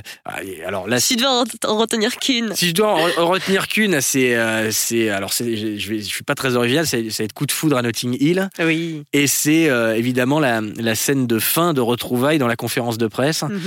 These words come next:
Speaker 1: euh, avec, euh, avec Hugh Grant, euh, qui retrouve, euh, Julia Roberts, euh, en se faisant passer pour un journaliste toujours de,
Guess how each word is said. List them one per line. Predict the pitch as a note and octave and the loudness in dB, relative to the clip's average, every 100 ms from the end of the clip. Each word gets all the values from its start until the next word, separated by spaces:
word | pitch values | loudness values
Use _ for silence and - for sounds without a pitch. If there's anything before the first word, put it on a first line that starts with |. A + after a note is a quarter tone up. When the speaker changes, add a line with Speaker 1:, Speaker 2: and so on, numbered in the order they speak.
| G#3+ - _ - | -8 -10 _ -6
Speaker 1:
euh, | G#2+ F#2 | -2 0
avec, | - A2+ A#2+ C3+ - | 0 0 2 0 0
euh, | A2 G#2+ G#2 | 0 2 0
avec | G2+ G#2+ A#2+ - | -2 -2 -2 -4
Hugh | A#2 A2 | -6 -4
Grant, | A2+ A2+ C3 - | -2 0 -2 -2
euh, | G#2+ | -6
qui | G2 G#2 | -6 -6
retrouve, | G#2+ - A#2+ A#2+ G#2 | -6 -6 -4 -4 -4
euh, | G2+ G2 G#2 G2+ | -8 -8 -10 -10
Julia | G2+ G#2 A2 | -8 -6 -6
Roberts, | G#2 G#2+ A2+ - - G#2 | -6 -2 -2 -4 -10 -12
euh, | E2+ D#2+ D2+ - | -12 -14 -16 -16
en | G2 | -14
se | - | -10
faisant | G#2 G2+ | -8 -8
passer | G2+ A2 - A2 | -10 -8 -8 -8
pour | G#2 G2 | -8 -10
un | |
journaliste | G#2 G#2 G#2+ A2+ A2 | -10 -8 -4 -4 -4
toujours | - G#2 A2 | -8 -4 -4
de, | G#2 F#2+ | -4 -10